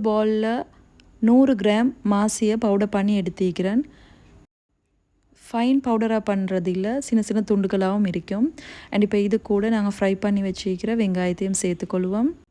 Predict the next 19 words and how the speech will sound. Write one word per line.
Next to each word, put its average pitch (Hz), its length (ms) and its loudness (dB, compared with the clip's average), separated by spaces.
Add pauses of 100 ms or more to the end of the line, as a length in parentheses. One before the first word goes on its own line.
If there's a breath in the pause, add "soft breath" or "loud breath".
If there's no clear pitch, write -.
(1200)
And 226 160 2
ஃப்ரை 220 240 0
பண்ணி 214 200 2
வச்சிருக்கிற 202 460 -2
கருவேப்பிலையும் 190 680 -2
சேர்த்துட்டு 240 440 -2
இது 233 100 -2 (100)
கூட 226 160 2 (200)
மூணு 190 200 2 (100)
டேபிள் 196 340 0
ஸ்பூன் 240 360 2
துண்டு 185 260 2
கொச்சிக்காய், 196 480 -4 (460 loud breath)
கொஞ்சமாக 220 520 4
உப்பு, 262 260 0 (160)
ஹாஃப் 196 280 -2
டீஸ்பூன் 254 440 0 (120)
சீனி 196 440 2 (580 loud breath)
and 320 140 2